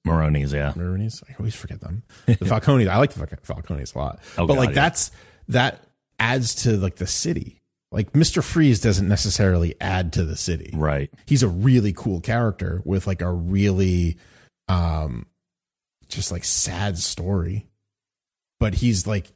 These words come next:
Speaker 2: he doesn't add anything to Gotham. The
Speaker 1: No.
Speaker 2: mob, like, ran Gotham and to a degree still does.
Speaker 1: Mm-hmm.
Speaker 2: And I think that's Batman's real enemy. Like,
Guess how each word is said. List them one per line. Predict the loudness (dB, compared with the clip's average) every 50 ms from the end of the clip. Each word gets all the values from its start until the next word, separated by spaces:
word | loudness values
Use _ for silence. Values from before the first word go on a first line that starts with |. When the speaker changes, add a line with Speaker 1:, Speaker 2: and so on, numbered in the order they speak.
| _
Speaker 2:
he | -4 0
doesn't | 0 2 0 0 -2
add | -4 -4 -2 -2
anything | -2 -2 -4 -4 -6 -8 -8 -8 -8 -8
to | -6 -6 -6 -6 -6
Gotham. | -6 -6 -8 -8 -8 -10 -10 -10 -10 -12 -8 -2
The | 0
Speaker 1:
No. | 0 2
Speaker 2:
mob, | 4 4 4 4 4 4 4 2
like, | 0 -2 -4 -8 -10
ran | -10 -6 -4 -2 0 2 2 2 2 2 0 0
Gotham | -2 -4 -4 -6 -8 -10 -10 -10 -8 -8
and | -6 -6 -6 -4 -6 -6 -6
to | -4 -2 -2 0
a | 0
degree | -2 -2 -2 0 0 0 0 0
still | 0 0 0 0 0 0 0 0 -2
does. | -2 -2 -2 -2 -4 -6 -6 -8 -6 -4 -2
Speaker 1:
Mm-hmm. | 0 2 2 0 0 -2 _ _ _ _ _ -20 -20 -20 -20 _ -10
Speaker 2:
And | -6 -2 -2
I | -2 0
think | 0 -2 -2 0
that's | 0 0 0 0 -2
Batman's | -6 -8 -6 -4 -4 -2 -2 -2 -2 -2 0 0
real | 2 2 2
enemy. | 2 0 -2 -2 -2
Like, | 0 0 0 0 -2